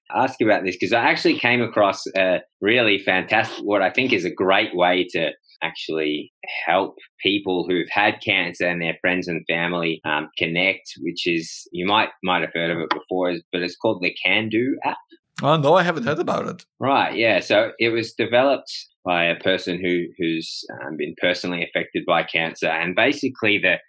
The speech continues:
Speaker 1: the intention of the app is to help people who've had cancer to get, um, support from their friends and family. So the basic function that it serves is to enable, uh, people who've had cancer to develop a,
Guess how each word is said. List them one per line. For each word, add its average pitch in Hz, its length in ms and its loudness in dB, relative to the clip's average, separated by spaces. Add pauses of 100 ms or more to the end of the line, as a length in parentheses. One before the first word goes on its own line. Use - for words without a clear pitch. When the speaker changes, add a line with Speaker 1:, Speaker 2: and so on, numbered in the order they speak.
Speaker 1:
the 107 80 0
intention 123 540 -2
of 98 140 0
the 92 80 2
app 87 360 2
is 85 280 -2
to 98 120 0
help 113 380 2 (240)
people 90 420 0
who've 85 360 2
had 120 320 0
cancer 90 520 0
to 85 220 -4
get, 95 280 2 (300)
um, 80 240 -4
support 82 680 -4
from 82 100 -6
their 80 240 -2
friends 82 240 -4
and 80 180 -8
family. 78 440 -2
So 78 300 0 (420)
the - 120 -2
basic 117 360 2 (100)
function 95 380 -2
that 80 100 -2
it - 180 -8
serves 82 360 0
is 80 320 -6
to 76 140 0 (360)
enable, 85 720 0
uh, 76 320 -2 (260)
people 95 240 0
who've 85 100 -6
had 82 240 -2
cancer 82 380 -2
to 80 160 -4
develop 85 560 0
a, 78 200 2